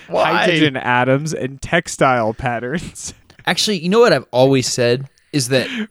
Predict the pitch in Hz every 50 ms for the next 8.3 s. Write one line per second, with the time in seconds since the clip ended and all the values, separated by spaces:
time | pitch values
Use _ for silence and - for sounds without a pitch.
0 | _ - 147 139 - - - 123 117 139 151 147 - - 180 175 175 175 165 139
1 | 143 139 127 147 139 139 135 131 117 113 110 104 101 - - 113 113 113 107 101
2 | 98 117 113 120 113 110 117 120 131 127 120 110 107 113 117 117 110 107 95 95
3 | 95 - - - _ _ _ _ _ - 123 131 160 190 202 180 175 147 160 156
4 | 151 143 - 143 123 117 120 127 135 131 123 117 117 104 - 104 - - _ _
5 | _ - 120 123 - 117 117 104 98 113 117 - - 104 92 - - 95 95 92
6 | - - - 107 101 - - 101 101 98 104 110 113 110 - - - 95 113 113
7 | 110 113 113 113 127 131 143 156 - - 123 127 113 113 - - - 139 127 -
8 | 160 165 165 170 -